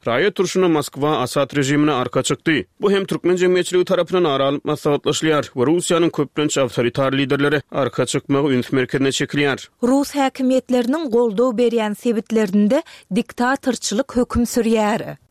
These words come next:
Speaker 1: Diýip, marly ýaşaýjylar aýdýar. Bu aralykda halkara arenasyna bolup geçen durnuksyzlygyň arasyna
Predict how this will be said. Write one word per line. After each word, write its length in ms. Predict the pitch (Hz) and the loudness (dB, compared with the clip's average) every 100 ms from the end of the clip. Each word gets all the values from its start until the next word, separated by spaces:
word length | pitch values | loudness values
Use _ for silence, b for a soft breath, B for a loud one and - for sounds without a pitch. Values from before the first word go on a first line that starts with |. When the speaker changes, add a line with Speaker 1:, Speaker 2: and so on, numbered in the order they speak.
| _ | _
Speaker 1:
Diýip, 300 | 127 143 - | 0 0 2
marly 300 | 131 120 143 | 0 2 2
ýaşaýjylar 460 | 131 113 123 113 131 | 2 0 -4 -2 0
aýdýar. 240 | 131 139 110 - _ | 0 0 -2 -10 _
Bu 80 | 208 | -2
aralykda 380 | 190 190 175 165 | 0 0 0 -2
halkara 340 | 147 139 151 | 0 0 0
arenasyna 420 | 160 170 160 175 165 | 2 2 0 0 0
bolup 160 | 156 | 0
geçen 340 | 170 156 170 160 | -4 -2 0 0
durnuksyzlygyň 600 | 131 127 - 131 127 131 | 0 -2 -2 0 2 2
arasyna 440 | 139 139 - 147 | 2 0 0 0